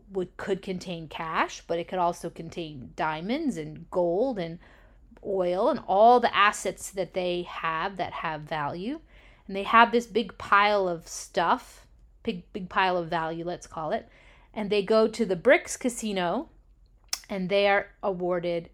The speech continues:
or given, minted, actually, we'd say, 'cause these are gonna be digital assets. They're gonna be minted a bunch of tokens that correspond to the amount of value in their stash. Now, the stash is suppo-, now, he-, this is my hypothesis. I don't know this is a fact, but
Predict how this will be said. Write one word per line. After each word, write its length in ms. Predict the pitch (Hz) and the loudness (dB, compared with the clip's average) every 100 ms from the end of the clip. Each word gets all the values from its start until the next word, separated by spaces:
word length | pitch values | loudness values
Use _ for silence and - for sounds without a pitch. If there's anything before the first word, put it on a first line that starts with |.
| _ | _
or 140 | 180 175 | -12 -12
given, 600 | - 190 170 165 165 185 - | -4 -4 -4 -6 -8 -12 -10
minted, 460 | 175 226 262 190 165 | -2 -2 0 -2 -4
actually, 320 | 143 - 156 | -6 -8 -10
we'd 180 | 151 147 | -10 -10
say, 160 | 156 | -10
'cause 120 | 151 | -10
these 140 | 180 165 | -10 -10
are 40 | |
gonna 100 | 165 | -10
be 80 | 151 | -12
digital 300 | 165 160 147 | -12 -10 -8
assets. 460 | 160 - 120 127 - - - | -8 -8 -12 -14 -20 -20 -10
They're 120 | 202 | -6
gonna 120 | 196 | -4
be 120 | 185 175 | -4 -4
minted 640 | 180 233 247 190 175 170 | 0 0 0 0 0 -2
a 120 | 175 | -8
bunch 420 | 170 185 190 196 - | -6 -6 -6 -10 -10
of 380 | 180 160 156 - | -8 -6 -8 -2
tokens 880 | 294 392 392 170 160 233 339 - - _ _ _ _ _ - | 4 4 4 -6 -6 -8 -8 -18 -20 _ _ _ _ _ -6
that 380 | 185 185 180 - | 2 2 2 -4
correspond 840 | - 233 226 220 - - 196 190 185 | 2 4 4 2 -4 0 0 0 -6
to 100 | 185 | -6
the 160 | 185 | -4
amount 360 | 170 170 175 - | -2 -2 -4 -6
of 100 | 175 | -10
value 500 | 170 165 165 165 165 | -6 -6 -6 -8 -12
in 220 | - 160 | -12 -14
their 200 | 170 165 | -14 -14
stash. 760 | - - - 143 - - - - _ _ - - - - - | -16 -14 -12 -12 -12 -16 -20 -20 _ _ -20 -20 -20 -18 -2
Now, 120 | 208 | -2
the 120 | 214 | -2
stash 720 | 214 - 277 339 214 208 - | -6 4 6 8 6 2 -6
is 200 | - 226 | -6 -6
suppo-, 380 | 208 - 254 - | -8 0 2 2
now, 140 | 196 185 | -2 -6
he-, 160 | - | -8
this 200 | - 240 | -6 -4
is 140 | 247 208 | -4 0
my 420 | 214 202 202 196 | 2 4 2 0
hypothesis. 800 | 190 180 190 165 170 - 156 170 | -2 -2 0 -2 -4 -14 -12 -8
I 60 | |
don't 160 | 175 180 | -8 -6
know 120 | 180 | -6
this 180 | 170 165 | -8 -10
is 100 | 165 | -12
a 60 | 147 | -10
fact, 360 | - 143 - | -8 -8 -6
but 180 | 180 151 | -6 -6